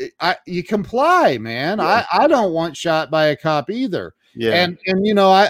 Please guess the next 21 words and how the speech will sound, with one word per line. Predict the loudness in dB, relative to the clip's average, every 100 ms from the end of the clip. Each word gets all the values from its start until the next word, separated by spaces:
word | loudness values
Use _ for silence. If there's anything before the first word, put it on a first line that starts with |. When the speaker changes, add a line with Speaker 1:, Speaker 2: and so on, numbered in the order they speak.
| 2
Speaker 1:
again, | 2 2 0
I've | 0 0 -2
seen, | -2 0 0
seen | -2 -8 -8 -2 -2 -2 -2
reports, | -4 0 2 2 0
statistics | -8 -6 2 2 4 0 0
that, | -2 -6 -6 _ -8
that | -6
more | -4 -2 0
white | 0 2 2 2
guys | 2 4 2 0
are | -4
shot | -6 -4 -2 -4 -6
than, | -8 -8 -12 -10
than | -8 -6 -4
black | -2 -2 -4 -8
men | -8 -6 -8
every | -4 -4 -4 -4
year | -2 -2 -4
by | -2 -4
cops. | -2 0 2 2 -2